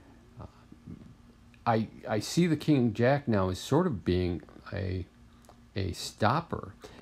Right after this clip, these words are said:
Also, the other thing that's out there is I don't know for sure that this is from a doubleton, even though it seems like West might have six. And, uh, it might be interesting just to put West to the test, and that's what I did in the game. And he let him win it.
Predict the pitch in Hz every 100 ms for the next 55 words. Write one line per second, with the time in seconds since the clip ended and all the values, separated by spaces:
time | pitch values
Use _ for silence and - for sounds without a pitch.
0 | - - 190 - 143 - 73 82 101 107
1 | 151 196 - 117 85 - 82 95 87 101
2 | 101 90 - - 104 120 104 104 110 135
3 | 110 90 - 127 117 85 82 80 - -
4 | 95 80 80 110 113 - 76 123 131 -
5 | - - - - - - - 98 90 85
6 | 82 - 107 117 98 - 73 - 80 76
7 | 80 82 90 98 - 80 - - - -
8 | - - - - 90 85 85 87 87 -
9 | 104 87 147 160 135 104 101 104 98 -
10 | 92 87 107 107 - - - 101 92 92
11 | - - 95 - - - - - - -
12 | 101 98 98 110 87 82 82 85 95 -
13 | - 101 - - - - - - - -
14 | - - - 107 104 90 92 90 87 73